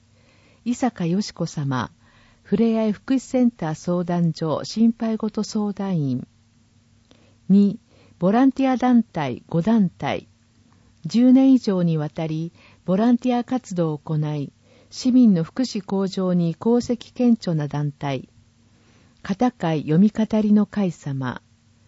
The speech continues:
湯浅地区配食ボランティア様。落合ようやく筆記サークル様。音楽交流もみちの会様。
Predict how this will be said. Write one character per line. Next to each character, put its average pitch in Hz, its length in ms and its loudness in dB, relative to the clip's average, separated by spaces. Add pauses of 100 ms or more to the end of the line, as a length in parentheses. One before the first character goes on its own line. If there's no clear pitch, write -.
(420)
湯 190 160 0
浅 247 340 0
地 - 160 -12
区 185 120 -4
配 202 220 -2
食 233 300 -4
ボ 190 140 -2
ラ 220 120 0
ン 214 80 2
テ - 160 -8
ィ 147 60 -4
ア 147 60 -6
様。 135 440 -8 (1500)
落 214 320 0
合 165 60 0
よ 180 200 -2
う 233 80 0
や 233 120 0
く 214 120 -6
筆 - 220 -10
記 226 120 -6
サ - 240 -4
ー 202 60 -2
ク - 160 -8
ル 143 60 -6
様。 131 480 -6 (1160)
音 233 240 6
楽 247 220 -2 (120)
交 226 260 2
流 147 140 -2
も 170 160 2
み 240 140 6
ち - 160 -8
の 139 140 -4
会 180 240 -6
様。 - 480 -12